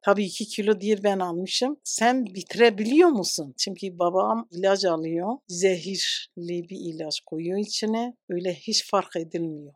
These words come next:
Çünkü içinde büyük bir şey var.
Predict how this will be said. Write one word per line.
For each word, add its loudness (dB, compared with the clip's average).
Çünkü -10
içinde -4
büyük 4
bir -4
şey -2
var. -16